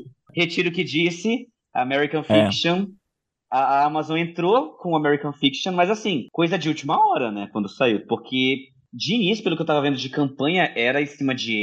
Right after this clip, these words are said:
Speaker 1: Air, era em cima de Air. Tanto que teve gente falando que, que, que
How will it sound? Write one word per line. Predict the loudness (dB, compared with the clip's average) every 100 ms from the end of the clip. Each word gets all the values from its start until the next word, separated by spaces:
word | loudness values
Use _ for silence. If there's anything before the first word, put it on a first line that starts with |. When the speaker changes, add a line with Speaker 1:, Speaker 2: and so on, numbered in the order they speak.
| 2
Speaker 1:
Air, | 0 0
era | -2 -2
em |
cima | -4 -4
de | 2 0
Air. | 0 -16 -4 4
Tanto | 4 4
que | 0
teve | 0 2
gente | 0 0
falando | 2 2 2 -2
que, | -2 0 0 -2 -6 -12
que, | -2 2 2 2 0 -4 _ _
que | 2 2